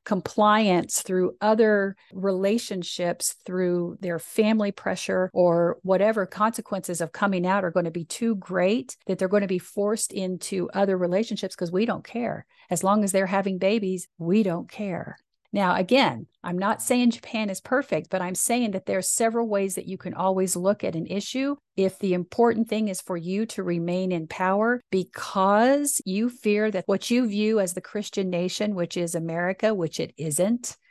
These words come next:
which it absolutely isn't. There is nothing in the founding of this country that, or even the founding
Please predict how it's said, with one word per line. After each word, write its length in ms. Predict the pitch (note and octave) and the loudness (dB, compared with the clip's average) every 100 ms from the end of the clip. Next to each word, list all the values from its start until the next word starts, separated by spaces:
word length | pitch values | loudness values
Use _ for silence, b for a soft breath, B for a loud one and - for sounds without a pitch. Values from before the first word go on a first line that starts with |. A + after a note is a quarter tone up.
| _ | _
which 200 | F#3+ F#3+ | -2 0
it 140 | G#3 - | 0 0
absolutely 720 | F#3 G3+ - G3 F3+ F3+ E3 - | 0 0 0 -2 0 0 -4 -2
isn't. 320 | E3+ F#3+ A#3 A#3 | -2 -2 -2 0
There 160 | F3 | -2
is 180 | E3 D#3+ | -2 -4
nothing 1000 | E3 E3+ F3+ G#3+ - F3 E3 G3+ B3 B3 b b b | -4 -2 -2 -2 -4 -6 -4 0 -2 -4 b b b
in 140 | F#3 F3 | -6 -4
the 80 | F3 | -4
founding 560 | - F3 F#3+ G3+ G3 | -4 -4 -2 -2 -4
of 100 | F3+ | -4
this 180 | F3 E3+ | -6 -6
country 400 | - F#3+ G3 G#3+ | -6 -4 0 2
that, 260 | G3+ F#3 E3 - | 2 0 -4 -2
or 300 | F3 E3 E3+ | 0 2 0
even 380 | F#3 G3 G#3 F#3 | -2 -2 -2 -4
the 120 | F3 - - | -8 -10 -6
founding 680 | F3+ G3 G#3 G#3 G3 F#3+ | -4 -2 -2 -2 -2 -4